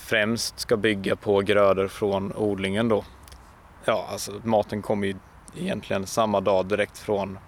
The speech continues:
odlingen, från marken, spolas av och sen in i köket och sen serveras på en tallrik. Så det är snabba, snabba bud. Det är en kort, kort, eh,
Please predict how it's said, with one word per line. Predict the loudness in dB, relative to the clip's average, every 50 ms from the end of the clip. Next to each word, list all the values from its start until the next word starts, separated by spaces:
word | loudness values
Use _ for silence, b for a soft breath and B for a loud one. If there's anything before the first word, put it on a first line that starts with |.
| -8 -4
odlingen, | -4 -4 -2 -2 -4 -4 -4 -4 -6 -6
från | -4 -2 -2 0
marken, | 2 0 0 0 -4 -8 -6 -6 -6 -6 -8 b b b b b b
spolas | -16 -4 0 2 4 4 2 2 2 2
av | 4 4 4 2 2
och | -2 -2
sen | -4 -4 -4 -2
in | -2 -4 -4
i | -4
köket | -2 -2 -2 -2 -4 -8 -14 -14 -14
och | -12
sen | -10 -10 -8
serveras | -6 -4 -2 -2 -2 -2 -4 -6
på | -10 -12
en | -6
tallrik. | -2 -2 -2 -2 -2 -8 -14 -18 -20 B B B B B B B B B B
Så | -8 -4 0 2
det | 4
är | 4 6 6 6 6 4 4 2 0 -2 -4 -8 -16 B B B B B B B B B B B B B B B B B B
snabba, | -4 0 2 2 2 2 2 2 2 2 0 B B B B B
snabba | B -6 -2 0 0 2 4 4 4 4
bud. | 6 4 4 4 2 -2 B B B B B B B B B B B B B B -20 -20 B B B -20 -20 -20 -8 -4
Det | -2 2
är | 2 4 4 2
en | 0 0
kort, | 0 -2 -2 -2 -6 -10 -14 -12 -8
kort, | -2 -2 -2 -2 -2 -8 -8 -2
eh, | 2